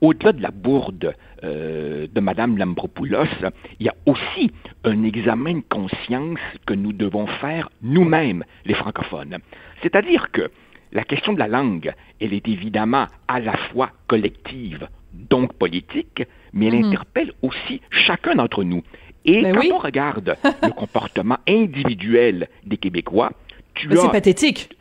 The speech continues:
Speaker 1: tu, tu as le résigné,
Speaker 2: Oui.
Speaker 1: tu as celui qui se bat tout seul, par exemple, comme toi et moi, qui exigeons d'être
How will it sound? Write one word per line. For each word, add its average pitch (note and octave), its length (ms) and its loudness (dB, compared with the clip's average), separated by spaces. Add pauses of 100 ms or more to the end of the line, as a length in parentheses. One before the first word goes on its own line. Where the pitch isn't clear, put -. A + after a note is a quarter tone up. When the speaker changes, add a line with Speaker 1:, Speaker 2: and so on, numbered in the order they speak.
(200)
Speaker 1:
tu, C#3+ 220 2 (100)
tu D3+ 180 4
as F#3+ 120 4
le B2 180 8
résigné, C3 640 4 (580)
Speaker 2:
Oui. A#3+ 200 4 (200)
Speaker 1:
tu F3 260 4
as G3 200 8 (240)
celui C#3+ 380 4
qui - 120 -6 (100)
se B2 60 6
bat F#2+ 500 2 (180)
tout D3 100 -4 (160)
seul, A2+ 400 2 (240)
par C3 140 0
exemple, A#2 580 0 (280)
comme A#2 240 4 (200)
toi C#3+ 180 4
et B2 80 4
moi, A#2 320 4 (240)
qui - 180 -8
exigeons A#2 560 0
d'être C3 300 -2